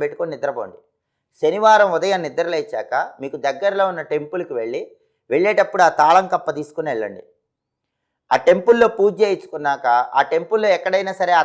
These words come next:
తాళం కప్ప వదిలిపెట్టి ఇంటికి వచ్చేసేయండి. ఆ టెంపుల్కు వచ్చిన వాళ్ళు ఎవరైనా ఆ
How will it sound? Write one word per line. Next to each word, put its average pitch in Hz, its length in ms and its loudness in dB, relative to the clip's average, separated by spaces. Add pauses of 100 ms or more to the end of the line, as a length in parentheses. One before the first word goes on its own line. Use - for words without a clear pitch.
(100)
తాళం 175 320 2
కప్ప 175 120 -6 (140)
వదిలిపెట్టి 170 460 -2
ఇంటికి 131 240 -10
వచ్చేసేయండి. 95 500 -20 (1120)
ఆ 135 80 6 (140)
టెంపుల్కు 240 540 0
వచ్చిన 220 360 0
వాళ్ళు 190 260 4
ఎవరైనా 190 360 0 (220)
ఆ - 20 6